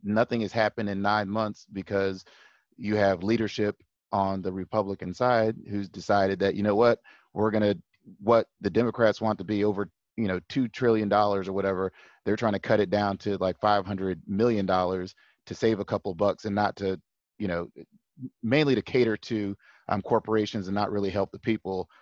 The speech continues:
A lot of the loans that happened went to, you know, people who didn't need loans, like, you know, the Ruth Chris Steakhouse. There's, like, sports teams that got loans. Um, you can just go on and on. Members of the Trump family, their friends got loans,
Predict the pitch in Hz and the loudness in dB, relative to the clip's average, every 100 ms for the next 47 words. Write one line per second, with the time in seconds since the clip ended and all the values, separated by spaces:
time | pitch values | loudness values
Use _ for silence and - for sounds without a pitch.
0 | - 95 104 107 95 104 127 131 131 117 | -6 -2 2 2 0 0 0 0 0 2
1 | 123 131 120 117 - _ - 98 120 - | 0 0 -2 -2 -6 _ -12 -2 -2 -2
2 | - 117 110 104 _ _ _ _ 104 95 | -4 -2 -2 -4 _ _ _ _ -8 -4
3 | - 127 117 107 85 113 110 104 110 95 | -2 -2 -2 -4 0 0 2 0 0 -2
4 | 98 104 110 113 117 - _ 98 90 85 | -2 -2 -2 -2 -6 -8 _ -4 -4 -4
5 | 101 90 85 113 120 - 117 - - 107 | -10 -12 -6 -4 -4 -2 -2 -2 -2 -2
6 | 110 104 101 104 92 92 85 92 78 - | 0 0 0 -4 -8 -8 -6 -8 -10 -6
7 | 120 - - - 113 101 104 101 101 - | -4 -4 -8 -6 -6 0 0 2 0 0
8 | 98 104 101 98 - - - - _ - | -2 -2 -2 -6 -10 -16 -20 -20 _ 0
9 | 98 92 87 85 - _ _ 113 107 123 | 0 2 -2 -8 -14 _ _ -4 0 2
10 | 107 - 110 107 110 104 104 98 92 107 | 2 2 0 2 2 2 0 0 -2 -4
11 | 107 92 95 - 110 - 104 104 101 98 | -4 -6 -8 -4 -6 -4 -4 -2 -4 -4
12 | 101 - 110 101 90 98 - 104 113 101 | -4 -4 -4 -4 0 0 0 0 0 0
13 | 95 | -4